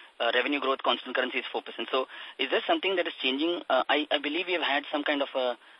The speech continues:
an M and A strategy as well here. So can you just outline, uh, the kind of slower growth we are seeing in the pharmacies?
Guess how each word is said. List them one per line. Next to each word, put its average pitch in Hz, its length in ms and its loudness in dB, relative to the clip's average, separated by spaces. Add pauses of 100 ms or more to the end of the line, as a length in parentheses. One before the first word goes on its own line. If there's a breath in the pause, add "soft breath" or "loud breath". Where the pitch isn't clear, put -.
(120)
an 123 280 0
M 135 160 -2
and 147 100 0
A 147 80 0
strategy 135 440 -2
as 123 140 -4
well 120 140 -2
here. 113 320 -2 (100)
So 131 140 0
can 139 160 -2
you 165 100 -2
just 196 140 -8
outline, 135 480 0 (320 soft breath)
uh, 120 160 -2
the 131 160 -2
kind 135 160 0
of 127 60 -4 (160)
slower 135 260 2
growth 131 340 -2
we 131 100 -2
are 120 140 -2
seeing 117 320 -4
in 120 120 -8
the 117 100 -6
pharmacies? 107 400 -12